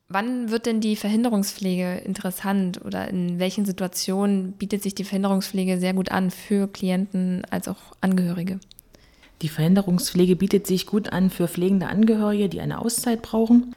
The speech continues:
Speaker 2: die gerne mal Urlaub machen wollen oder ausspannen oder wenn sie selbst natürlich erkrankt sind oder ins Krankenhaus müssen oder wenn der Pflegeklient aus dem Krankenhaus entlassen wird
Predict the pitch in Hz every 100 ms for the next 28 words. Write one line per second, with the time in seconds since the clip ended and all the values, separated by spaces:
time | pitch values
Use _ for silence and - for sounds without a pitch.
0 | - 196 175 175 160 208 214 208 185 190
1 | 175 170 170 135 - 226 - 220 214 220
2 | 220 190 190 175 170 165 156 165 - -
3 | 214 214 208 - 180 165 196 202 208 202
4 | 180 175 165 - 165 202 196 190 202 196
5 | 196 214 208 - 180 185 175 165 160 185
6 | 208 202 185 185 190 170 160 - 170 180
7 | 175 165 - 151 160 175 202 180 190 190